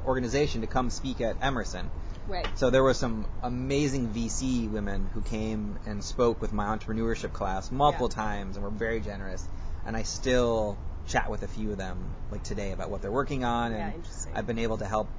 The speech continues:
Speaker 1: um, introduce them to a few other people for deal flow kind of stuff. So it's kinda cool. It's, like, kinda just
Speaker 2: That's awesome.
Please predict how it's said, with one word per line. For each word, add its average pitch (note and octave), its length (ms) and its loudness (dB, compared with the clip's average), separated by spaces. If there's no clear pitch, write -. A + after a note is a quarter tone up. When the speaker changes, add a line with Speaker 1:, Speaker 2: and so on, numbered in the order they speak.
Speaker 1:
um, F#2+ 380 -2
introduce B2 380 0
them A#2 200 -2
to G#2+ 60 -4
a G2 40 -4
few A#2+ 160 -2
other A2+ 180 0
people A2+ 400 -4
for - 160 -6
deal G#2+ 260 -2
flow A2 320 -2
kind - 160 -6
of - 60 -10
stuff. - 220 -6
So - 80 -4
it's - 80 -4
kinda C#3+ 160 -6
cool. - 240 -6
It's, - 80 -8
like, - 100 -8
kinda G3+ 160 -4
just G3+ 280 -6
Speaker 2:
That's F3+ 300 -6
awesome. B2 340 -6